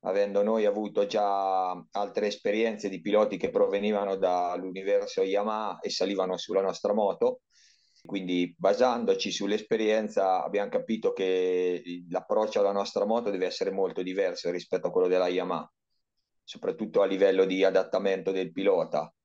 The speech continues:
E quindi all'inizio ci sono state grosse difficoltà, mh, da questo punto di vista, eh, a partire per esempio dall'ergonomia, dalla posizione di guida che Jorge avrebbe voluto tenere sulla nostra moto e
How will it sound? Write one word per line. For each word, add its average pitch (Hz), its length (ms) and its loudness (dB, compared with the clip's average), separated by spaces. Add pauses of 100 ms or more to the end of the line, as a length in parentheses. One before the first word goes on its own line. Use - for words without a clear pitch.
(220)
E 87 320 -2
quindi 104 220 0
all'inizio 101 580 2
ci 92 120 -8
sono 92 140 -6
state 92 340 -2
grosse 95 320 0
difficoltà, 95 1080 2
mh, 87 340 -8
da - 140 -6
questo 95 260 -6
punto 95 300 -2
di 95 100 0
vista, 127 680 4
eh, 80 640 4
a 85 140 0
partire 95 580 0
per 87 140 0
esempio 95 340 -2
dall'ergonomia, 92 800 0
dalla 87 220 -2
posizione 87 500 -4
di 90 100 -2
guida 90 260 0
che 82 320 0 (360)
Jorge 82 1000 2 (120)
avrebbe 127 480 2
voluto 127 460 0
tenere 98 400 0
sulla 92 220 -2
nostra 92 340 -4
moto 127 420 0
e 95 360 -4